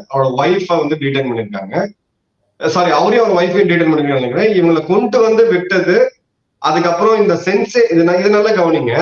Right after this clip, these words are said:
இந்த நடவடிக்கை எல்லாத்தையுமே வீடியோ கேப்சர் பண்றதுக்கு இன்னொரு ஐந்தாவது ஒரு நபர் இருந்திருக்காரு, அவர் தான் பிடிச்சிருக்காங்க. So, இது கிளியர் கட்டா சென்சேஷன் கிரியேட் பண்ணணும் அப்படின்றதுதான் இவங்களோட கோர் அப்ஜெக்டிவா இருந்திருக்கு. உலக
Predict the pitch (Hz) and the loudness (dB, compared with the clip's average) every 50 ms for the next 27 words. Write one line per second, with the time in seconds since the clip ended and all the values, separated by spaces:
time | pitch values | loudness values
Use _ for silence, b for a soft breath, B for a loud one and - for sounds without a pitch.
0 | - 233 233 - _ _ _ _ _ - 160 165 165 160 156 151 151 147 156 175 | 0 -2 -4 -6 _ _ _ _ _ 0 2 2 4 4 2 2 2 0 0 0
1 | 185 226 233 233 220 220 220 208 202 180 170 175 180 196 190 190 190 180 165 151 | 2 2 2 2 2 2 2 2 2 2 2 2 2 2 0 2 2 0 0 0
2 | 143 135 139 170 214 233 226 - _ _ _ _ _ _ _ _ _ _ 117 135 | 0 0 0 2 2 0 0 -4 _ _ _ _ _ _ _ _ _ _ -2 0
3 | 190 254 262 262 254 226 - 208 196 190 190 185 180 175 180 170 160 151 151 151 | 0 0 2 2 2 2 2 2 0 0 0 0 -2 -2 0 -2 -2 -2 -2 -4
4 | 147 160 - 233 208 170 185 202 208 185 170 156 160 180 180 175 170 175 175 - | -4 -2 0 2 2 2 2 2 2 2 2 2 0 2 2 2 2 0 0 0
5 | 147 143 139 139 131 123 120 113 110 110 - - 123 151 170 180 175 170 165 139 | -2 -2 -2 -2 -4 -2 -4 -6 -6 -8 -8 -4 -2 0 0 0 0 0 -2 -4
6 | 131 - 113 104 104 90 - _ _ _ _ _ - 190 190 196 190 202 220 254 | -6 -8 -12 -14 -14 -14 -14 _ _ _ _ _ -4 -2 -2 0 0 2 2 2
7 | 262 262 262 233 - - 226 240 - - - 196 214 226 - 254 247 202 214 220 | 4 4 2 0 0 0 0 0 0 0 -2 -2 -2 0 0 0 0 2 2 0
8 | 220 180 185 196 196 196 - - 175 165 156 160 175 180 175 160 156 151 156 156 | 0 0 0 0 0 0 0 0 0 0 2 2 2 2 0 0 0 0 0 0
9 | 151 147 143 160 180 175 156 151 143 139 135 139 160 190 214 220 196 143 135 147 | 0 0 0 0 0 0 0 0 0 -2 -2 0 0 0 2 2 0 -2 0 -2
10 | 156 151 156 156 151 143 - - 120 113 110 107 104 - 117 131 165 190 196 | -4 -2 2 0 2 2 2 -2 -4 -6 -8 -8 -10 -10 -4 0 0 2 2